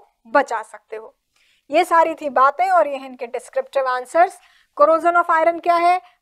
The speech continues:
Iron comes in contact with air and moisture, तब क्या होता है? Corrosion हो जाता है। Aluminium more reactive है, फिर भी corrode क्यों नहीं होता? Because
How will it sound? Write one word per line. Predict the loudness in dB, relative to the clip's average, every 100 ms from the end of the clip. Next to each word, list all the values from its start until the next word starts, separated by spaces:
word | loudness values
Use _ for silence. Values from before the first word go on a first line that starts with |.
| -4
Iron | 2 2 2 -2 -4 -6
comes | -6 -6
in | -12
contact | -8 -8 -6 -4 -6 -8
with | -12 -12 -2
air | 0 2 2
and | -2 -4
moisture, | -6 -6 -4 -2 -2 -6
तब | -10 -4
क्या | -4
होता | -2 -2 -6
है? | -6 _ -10
Corrosion | -6 -4 -4
हो | -6 -2
जाता | -2 -2 -2
है। | -4 -6 -10 _ _ _
Aluminium | 0 2 0 -4 -6 -6
more | -2 0 0
reactive | -2 -2 -2 -4 -4 -2
है, | -2
फिर | -2 -4
भी | 0 2 2
corrode | 2 0 -6
क्यों | -10 -10
नहीं | -8 -8
होता? | -10 -4 -4 -4
Because | -6 -4 0 0 -4